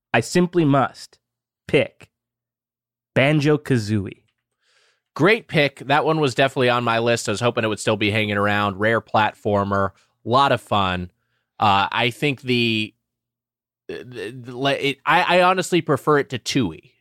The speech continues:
Speaker 2: There are two, two
Speaker 1: Yes.
Speaker 2: games in the series, and I think Tooie got a little bit bloated. There was just too much going on. The two, the, the collecting was, the, the collectathon was kind of at its apex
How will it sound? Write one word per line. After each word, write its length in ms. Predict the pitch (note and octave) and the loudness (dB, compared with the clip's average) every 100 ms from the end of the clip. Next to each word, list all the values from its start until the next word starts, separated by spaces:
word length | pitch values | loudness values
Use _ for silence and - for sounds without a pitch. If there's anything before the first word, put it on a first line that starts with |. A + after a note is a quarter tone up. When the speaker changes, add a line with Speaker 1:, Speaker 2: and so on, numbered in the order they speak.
| - | -2
Speaker 2:
There 140 | B2 | 0
are 40 | G#2+ | 0
two, 340 | - D3 C3 | 2 2 2
two 160 | - D#3 | 2 2
Speaker 1:
Yes. 140 | C#3 | 2
Speaker 2:
games 180 | C3 A#2+ | 2 0
in 120 | A#2 | -2
the 80 | G#2+ | -2
series, 520 | G2+ A#2+ G#2+ G#2 F#2+ | -2 -2 0 0 -2
and 100 | A2+ | -2
I 60 | G2+ | -2
think 200 | G2+ A2+ | -2 -4
Tooie 400 | - - E3+ D#3+ | -4 0 2 2
got 160 | C3 B2 | 2 0
a 40 | |
little 240 | A#2+ A2+ G#2 | 0 -2 -2
bit 220 | G#2 - | -4 -6
bloated. 520 | G2 F#2 F#2 E2+ - _ | -8 -4 -4 -4 -14 _
There 80 | G2+ | -8
was 80 | F#2+ | -8
just 220 | G2+ - | -8 -8
too 100 | A#2 | -6
much 240 | G#2 F#2+ - | -4 -4 -4
going 260 | F#2+ F2 | -6 -4
on. 320 | E2+ E2+ E2+ E2 | -6 -6 -8 -12
The 80 | |
two, 240 | F2+ - B2+ - | -12 -4 -4 0
the, 140 | B2 | -2
the 140 | A#2 B2+ | -2 -4
collecting 520 | - D#3+ D#3+ D#3 C3 | 0 0 0 -2 0
was, 360 | A#2 G#2+ - - _ _ _ | 0 0 -4 -14 _ _ _
the, 100 | C#3+ - | -4 -2
the 220 | D3 C#3 - | -4 -4 -6
collectathon 680 | - G#3 G3+ F3+ E3+ D#3 C#3 | 0 0 2 0 2 2 0
was 100 | B2+ | -2
kind 180 | D3+ C3 | -2 0
of 60 | |
at 180 | A#2 C3+ | 0 0
its 140 | A2+ - B2 | 0 -4 -4
apex 720 | A2 - G2+ F2 - - | -4 -2 -4 -4 -6 -10